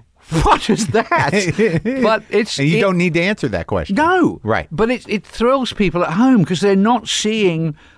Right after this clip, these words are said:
Speaker 1: people do that.
Speaker 2: Well, I think that was, like, if anything speaks to the time and the freedom you had, the idea of not doing anything that's happened before, it creatively is, is profound. Like, you know, like, and you guys were able to do it.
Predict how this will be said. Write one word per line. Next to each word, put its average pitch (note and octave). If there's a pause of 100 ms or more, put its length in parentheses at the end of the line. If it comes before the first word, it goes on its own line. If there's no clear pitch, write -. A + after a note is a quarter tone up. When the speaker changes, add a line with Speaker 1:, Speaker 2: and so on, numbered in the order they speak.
(260)
Speaker 1:
people G#3
do B3
that. G2
Speaker 2:
Well, C3+
I D#3
think E3
that E3
was, D3
like, B2+
if B2+
anything D3+
speaks -
to B2+
the G#2+
time B2+
and G#2
the G#2
freedom B2
you G#2
had, A2
the G#2+
idea A2+
of G#2+
not A#2
doing A#2
anything A#2
that's G#2
happened A2+
before, G2 (260)
it A2+
creatively C3
is, F#2
is G#2
profound. D#2 (260)
Like, A2+
you A#2+
know, G#2+
like, G#2+
and A2
you A2+
guys G#2+
were G#2+
able A2+
to -
do E2+
it. -